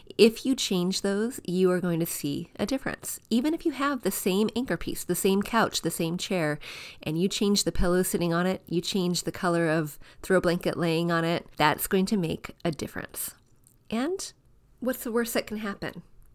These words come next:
You try it out, you keep the tags on it while you're trying them out, and you don't like it.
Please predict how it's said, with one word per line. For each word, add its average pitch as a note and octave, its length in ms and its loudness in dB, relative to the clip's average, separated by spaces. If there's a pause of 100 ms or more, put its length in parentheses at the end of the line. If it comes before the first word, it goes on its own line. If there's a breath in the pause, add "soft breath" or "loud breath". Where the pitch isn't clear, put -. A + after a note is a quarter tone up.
(120)
You F3+ 120 -2
try F#3+ 260 -4
it G#3 160 -2
out, F3+ 380 -2
you F3 80 -2
keep F3+ 240 -6
the F3 80 -2
tags F3 420 -4
on E3+ 220 -2
it - 400 -6
while E3 180 -6
you're D#3+ 120 -4
trying E3+ 340 -6
them E3+ 160 -2
out, D#3+ 420 -6
and E3+ 580 -8
you G3+ 140 -2
don't A3+ 160 0
like C4+ 220 -6
it. - 160 -10